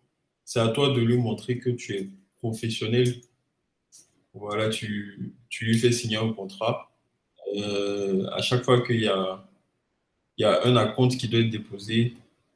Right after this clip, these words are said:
il y a, il y a, il y a, il y a un reçu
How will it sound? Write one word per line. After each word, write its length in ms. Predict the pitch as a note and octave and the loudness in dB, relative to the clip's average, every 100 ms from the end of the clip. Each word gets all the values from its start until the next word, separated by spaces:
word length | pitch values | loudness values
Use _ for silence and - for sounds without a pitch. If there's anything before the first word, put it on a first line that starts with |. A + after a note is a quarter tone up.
| _ _ _ _ - | _ _ _ _ -12
il 80 | G2+ | -6
y 40 | |
a, 80 | G2 | -2
il 100 | F#2 | -2
y 80 | G2+ | 0
a, 160 | G2 F#2 | 0 2
il 80 | |
y 40 | G2 | 0
a, 380 | F#2 F#2+ F#2+ - - | -2 -6 -10 -16 -14
il 80 | G#2+ | -8
y 60 | |
a 60 | G#2+ | -2
un 80 | A2 | -2
reçu 720 | G#2+ - B2+ C3 C#3+ F#3+ | -2 -6 0 2 2 -2